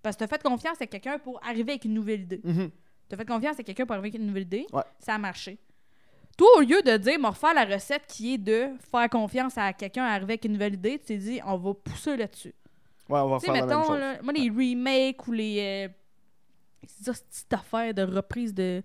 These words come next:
Speaker 1: ah, les boys, c'était bon. Mais au lieu de refaire confiance la prochaine fois à quelqu'un qui te dit, mais Chris, j'ai, euh, demain, les... Demain, les... hommes deux, par exemple, c'est ça,
Speaker 2: Mhm.
Speaker 1: on aurait dû faire confiance à ça, mais c'est
Speaker 2: Ouais.
Speaker 1: une série, c'est une autre affaire,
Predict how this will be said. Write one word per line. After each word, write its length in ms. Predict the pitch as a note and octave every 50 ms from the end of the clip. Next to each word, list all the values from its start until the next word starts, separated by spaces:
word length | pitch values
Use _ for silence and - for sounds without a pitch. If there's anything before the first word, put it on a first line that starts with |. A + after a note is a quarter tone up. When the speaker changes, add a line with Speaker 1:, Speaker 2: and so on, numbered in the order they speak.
| - - - - - -
Speaker 1:
ah, 100 | G#3+ A3
les 120 | A3+ A3+
boys, 160 | G#3 B3 C4 C4+
c'était 200 | C4 - A3 G#3
bon. 340 | G3 A#3+ C4+ D4 D#4+ D#4+ D#4 -
Mais 100 | A#3 G#3
au 100 | G#3 G3+
lieu 120 | G#3+ B3 C#4+
de 80 | A#3+
refaire 280 | C4 A#3+ - B3+ A#3+ A#3
confiance 360 | B3 A3+ G#3 - C4+ D4+ F4 -
la 80 | C#4+ -
prochaine 260 | - G#3 - G#3 G3
fois 160 | - C4 C4+
à 60 | C4+
quelqu'un 280 | C4 - F#3 - A#3+ B3
qui 120 | - A3 F#3
te 40 |
dit, 120 | F#3 G3 G#3+
mais 140 | G#3 G3 F#3+
Chris, 240 | - - C4+ C4+ - - - - - - - _ _ _ _ - _ -
j'ai, 360 | G3 F#3+ G3 G3 F#3+ F#3 F3
euh, 20 | - - - -
demain, 260 | F#3+ G3+ A3 C4+ D4
les... 180 | D4 C4+ - G3
Demain, 180 | G3 G#3 A3+ A#3
les... 160 | A3+ G#3+ A3
hommes 140 | A3+ A3 G3+
deux, 180 | G3+ A#3 B3
par 120 | - G#3+ F#3+
exemple, 240 | G3 G#3 G#3 G#3
c'est 100 | - -
ça, 120 | - A3 G#3
Speaker 2:
Mhm. 160 | D3+ C3+ D3+ F3+
Speaker 1:
on 100 | G3 F#3
aurait 140 | F#3 F#3 F3+
dû 80 | - - - -
faire 120 | - F3 F#3
confiance 380 | - F#3+ F3+ F3 F#3+ F#3+ G3
à 60 | G3+ F#3
ça, 160 | - D4 E4+ F4
mais 60 | B3+
c'est 120 | - - G#3+
Speaker 2:
Ouais. 80 | -
Speaker 1:
une 40 | -
série, 260 | - G3+ G3 G3+ G3+
c'est 220 | G3 - - - G3+
une 100 | F#3+ F#3
autre 140 | F#3+ - F#3+
affaire, 180 | E3+ - B3+